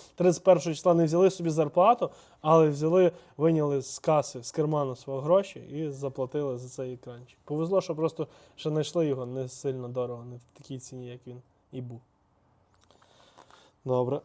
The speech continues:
Speaker 2: А к-, ким ти себе бачиш через десять років?
Speaker 1: Я бачу себе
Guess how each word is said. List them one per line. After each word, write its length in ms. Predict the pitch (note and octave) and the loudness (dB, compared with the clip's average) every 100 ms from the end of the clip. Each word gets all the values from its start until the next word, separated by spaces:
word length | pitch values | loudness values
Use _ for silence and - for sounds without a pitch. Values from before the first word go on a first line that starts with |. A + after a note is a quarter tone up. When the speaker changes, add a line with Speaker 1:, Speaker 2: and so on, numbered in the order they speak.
| - | -8
Speaker 2:
А 100 | C#3+ | -10
к-, 320 | - - D3 | -10 -18 -6
ким 220 | - A#3 | -2 0
ти 120 | A#3 | -2
себе 220 | G3+ E3+ C#3+ | -2 0 0
бачиш 460 | C3+ D#3+ - B2+ | 0 -2 -4 -8
через 220 | C3+ B2 | -8 -8
десять 400 | A#2 C3+ - A#2+ | -4 -6 -6 -14
років? 300 | B2 A#2 - - _ _ _ _ _ - _ _ - - - | -14 -16 -18 -20 _ _ _ _ _ -20 _ _ -16 -16 -14
Speaker 1:
Я 120 | E3+ | -12
бачу 360 | F3+ E3+ D3+ C#3+ | -8 -6 -6 -10
себе 640 | - C#3 C#3+ C#3 C3+ C3+ | -12 -12 -8 -8 -10 -14